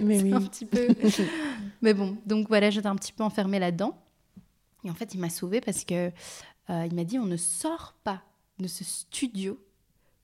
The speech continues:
Speaker 2: tant que tu n'as pas écrit cette musique. » Et j'étais là,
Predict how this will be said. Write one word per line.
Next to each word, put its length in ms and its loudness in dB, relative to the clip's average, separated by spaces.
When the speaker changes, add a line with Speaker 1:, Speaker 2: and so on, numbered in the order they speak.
Speaker 2:
tant 120 -2
que 140 -2
tu 240 -6
n'as 140 -2
pas 240 -8
écrit 560 -4
cette 300 -6
musique. » 420 -10
Et 60 0
j'étais 220 0
là, 200 0